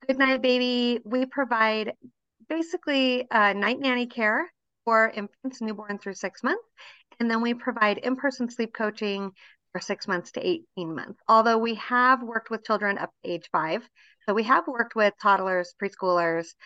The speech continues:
even young school age children, help them, help everybody kinda get back on track with sleep. And so we currently serve Western and Central Montana.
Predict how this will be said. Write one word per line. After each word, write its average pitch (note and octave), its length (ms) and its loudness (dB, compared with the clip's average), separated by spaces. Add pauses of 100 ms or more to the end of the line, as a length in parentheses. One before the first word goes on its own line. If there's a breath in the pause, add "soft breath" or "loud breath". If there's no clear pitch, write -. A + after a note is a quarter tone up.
(320 loud breath)
even C#4 320 0
young G#3 260 4
school G3 240 -6
age E3+ 280 -2
children, C3 420 -6 (720 soft breath)
help G3+ 220 -2
them, F#3 320 -2
help B3+ 260 0
everybody G3+ 340 2
kinda F#3+ 260 -8
get - 180 -10
back E3+ 200 -4
on E3 140 -6
track - 300 -8 (180)
with - 80 -18
sleep. G#3+ 360 -4 (840 loud breath)
And A#3+ 120 4
so A#3 380 2
we B3 300 -2
currently D4+ 560 0
serve A3 480 2 (180)
Western A#3 680 -2
and G3+ 220 -6
Central G#3 340 -4
Montana. F#3+ 760 -6